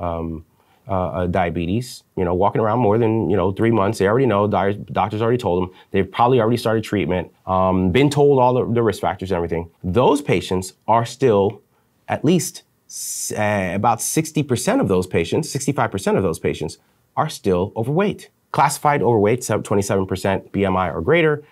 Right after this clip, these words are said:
and obese is thirty percent or greater. So again, ninety percent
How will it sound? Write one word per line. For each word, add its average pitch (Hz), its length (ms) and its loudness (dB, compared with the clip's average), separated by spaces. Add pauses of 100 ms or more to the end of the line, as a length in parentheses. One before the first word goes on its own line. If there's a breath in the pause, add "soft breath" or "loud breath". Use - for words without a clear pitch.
and 135 160 2
obese 117 360 2
is 85 100 -6
thirty 87 200 -2
percent 120 340 -2
or 85 60 -2
greater. - 260 -10
So 95 280 0
again, 123 220 0 (300)
ninety 135 540 4
percent 156 640 -2